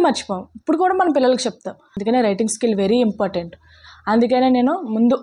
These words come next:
overall వచ్చిన తర్వాత నేను రైటింగ్ స్కిల్కి వెళ్ళాను, ఓకేనా? ఫస్ట్ ఒక ఐడెంటిఫికేషన్ వచ్చింది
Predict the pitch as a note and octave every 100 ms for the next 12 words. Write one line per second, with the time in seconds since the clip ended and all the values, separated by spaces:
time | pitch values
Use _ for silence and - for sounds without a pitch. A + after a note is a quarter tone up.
0 | G#3+ A3 B3 A#3 G3+ G#3+ G#3+ G#3 G#3 D#4
1 | D#4 B3 G#3 A3+ - A3+ G3 F3+ E3+ -
2 | _ _ _ _ - G#3+ B3+ C4+ B3 -
3 | C#4+ - G#3+ A3 A3+ - C4 B3 - B3